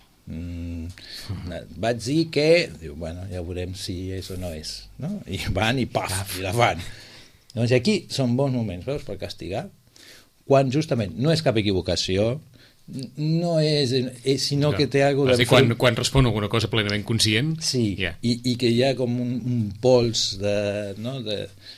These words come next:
Speaker 1: de, hi ha un desafiament... Bueno, doncs, un moment de dir, "Ah, sí?" Diu, "Pues ja, oi que tu sabies, oi que", bueno, pues,
Speaker 2: Mhm.
Speaker 1: qui la fa, la paga.
Speaker 2: Dues coses a partir del que deies.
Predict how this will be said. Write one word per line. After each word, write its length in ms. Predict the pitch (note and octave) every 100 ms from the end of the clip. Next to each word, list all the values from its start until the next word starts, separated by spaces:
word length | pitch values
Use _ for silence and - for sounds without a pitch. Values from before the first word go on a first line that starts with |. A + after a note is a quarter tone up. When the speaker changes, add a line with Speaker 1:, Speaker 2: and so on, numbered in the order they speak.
| -
Speaker 1:
de, 180 | - G#2
hi 140 | G#2
ha 40 | A#2
un 80 | A#2
desafiament... 920 | A2 A#2 G2 G#2+ G#2 A2+ C3 B2+ F#2+
Bueno, 300 | G2+ D#2 - -
doncs, 280 | E2 F#2+ -
un 120 | F2+
moment 240 | G2 G2+
de 80 | F#2+
dir, 120 | E2+
"Ah, 60 | F2+
sí?" 280 | - C3 D#3 - - -
Diu, 100 | G#2
"Pues 180 | E2+ -
ja, 100 | D#2 -
oi 180 | - D#3
que 160 | D#3+ C3
tu 200 | A#2+ G2
sabies, 400 | G2+ G2 B2+ A2 -
oi 220 | C3+ F3
que", 420 | D#3+ D3+ C3+ A#2 G#2+ -
bueno, 220 | - - - -
pues, 240 | - - G#2
Speaker 2:
Mhm. 200 | G2 G2
Speaker 1:
qui 120 | G#2
la 120 | E2+
fa, 140 | - E2
la 120 | F2
paga. 160 | F#2+
Speaker 2:
Dues 220 | C#3+ F3+ -
coses 260 | C3+ A2
a 60 | G#2+
partir 260 | G2+ G#2+ G2+
del 140 | F#2+
que 80 | G#2
deies. 280 | F#2 F2